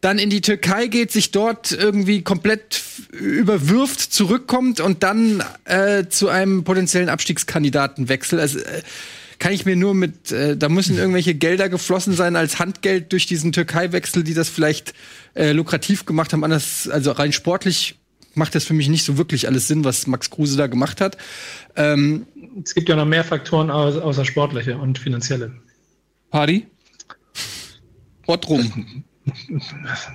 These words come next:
Speaker 2: Nein, aber, äh, ich finde trotzdem, dass da auch immer noch fe-, verschiedene andere Faktoren dazu gehören.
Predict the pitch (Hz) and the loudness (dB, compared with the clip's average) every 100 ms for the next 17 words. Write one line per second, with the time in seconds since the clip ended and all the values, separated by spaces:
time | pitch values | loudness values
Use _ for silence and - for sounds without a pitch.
0 | - 143 139 175 196 - - 170 170 151 | -16 -12 -2 2 2 -2 -2 2 4 2
1 | 180 156 156 156 208 190 180 202 208 180 | 2 2 2 0 2 2 2 0 2 2
2 | 170 170 165 180 170 - 160 156 190 202 | 2 0 2 2 0 -2 -2 0 2 0
3 | 143 - 160 - 170 170 196 165 151 147 | 0 -4 -2 2 2 2 2 2 2 0
4 | 170 156 147 156 143 131 123 | 2 2 0 0 2 2 0